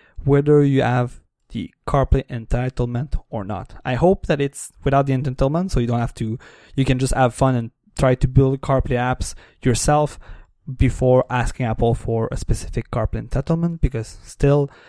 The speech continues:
uh, they confirm again this year that CarPlay apps, you need to talk to them, have kind of a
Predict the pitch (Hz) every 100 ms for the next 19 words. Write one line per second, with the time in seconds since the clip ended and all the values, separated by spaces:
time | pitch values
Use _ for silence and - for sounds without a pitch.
0 | - - 113 107 107 - - - 113 120
1 | 120 - - 120 - 131 131 123 123 120
2 | 113 120 120 120 120 117 120 - - _
3 | _ _ - 135 143 147 147 131 139 139
4 | - - 127 127 - 127 135 - 131 123
5 | 127 127 - - 131 120 120 - 117 113